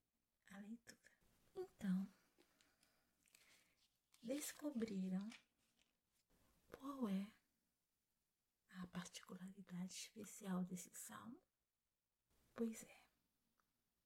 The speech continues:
Esse salmo, gente, ele é um dos poucos, pouquíssimos que tem refrão,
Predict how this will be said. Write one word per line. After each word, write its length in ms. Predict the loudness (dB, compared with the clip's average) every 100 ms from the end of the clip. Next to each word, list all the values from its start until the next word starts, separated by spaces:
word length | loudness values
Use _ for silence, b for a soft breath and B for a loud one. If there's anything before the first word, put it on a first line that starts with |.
| _ _ _ _ B B B B _
Esse 240 | -8 -2
salmo, 680 | -2 0 2 2 2 0 -6
gente, 680 | -4 -2 -2 0 -4 -4 -10 _ _ _ _ _ _ _ _ _ _ _ _ _ -16 B B B B B B _ _
ele 500 | 0 2 2 0 -4 _ -20 0
é 80 | 4
um 340 | 6 6 2
dos 380 | -4 -2 -2 -2 2
poucos, 540 | 4 4 2 -4 -4
pouquíssimos 960 | -2 -4 -4 -10 -8 -6 -6 -2 -2 -4
que 160 | -14 -20
tem 360 | -10 -2 -2 -4 _ _ _
refrão, 880 | -4 -4 _ _ 0 4 4 2